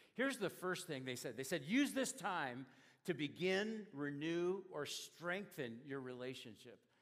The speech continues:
with Jesus Christ." Because when you go through a divorce, that's a season when you can feel like a broken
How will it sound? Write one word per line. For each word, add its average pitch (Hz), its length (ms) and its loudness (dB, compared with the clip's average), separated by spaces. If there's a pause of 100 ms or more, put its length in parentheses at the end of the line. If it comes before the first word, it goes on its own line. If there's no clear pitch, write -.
(300)
with 135 180 -4
Jesus 127 400 -6
Christ." 113 480 -12 (580)
Because 147 200 -8
when 151 100 -6
you 147 80 -6
go 180 160 -4
through 185 360 -6 (120)
a 135 60 -8
divorce, 120 560 -12 (800)
that's 180 200 -2
a 170 60 -4
season 160 480 -6
when 120 160 -8
you 143 140 -6
can 143 180 -8
feel 120 600 -8 (340)
like 117 180 -6
a 113 60 -6
broken 123 580 -8